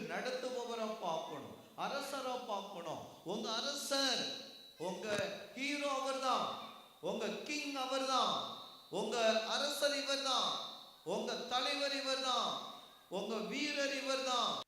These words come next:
இவர் ஆண்டு நடத்துபவர் இவர்தான். எந்த பேயும் எந்த மனிதனோ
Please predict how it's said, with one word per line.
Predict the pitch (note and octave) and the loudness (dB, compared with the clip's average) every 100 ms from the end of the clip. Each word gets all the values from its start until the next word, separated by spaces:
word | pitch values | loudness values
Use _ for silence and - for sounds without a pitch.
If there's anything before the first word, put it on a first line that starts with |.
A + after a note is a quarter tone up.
| _ _ _ _ _ _ _ _ _ _ - G3 G3+ F3+ | _ _ _ _ _ _ _ _ _ _ -10 -6 -4 -4
இவர் | D3+ B2 D3 | -4 -4 -2
ஆண்டு | G#3 C4 B3+ A#3+ A3 | 0 0 0 2 2
நடத்துபவர் | G3 G3+ A3 A3 A3 G#3+ G#3 A#3 C4+ C4+ C4+ - - E3 | 2 0 -2 -2 -2 0 2 2 4 2 0 -6 -6 -2
இவர்தான். | F3+ F3+ E3+ A#2 - - - - - - | 0 0 -2 -4 -6 -12 -18 -20 -18 -6
எந்த | D#3 G3 G#3 G#3 | -6 -4 -6 -4
பேயும் | G3 G#3 G#3 G#3 E3 | -4 -2 -2 -4 -6
எந்த | F#3 - G3+ F3+ | -6 -4 -4 -4
மனிதனோ | F#3+ A3 A3 G#3+ | -4 -4 -4 -2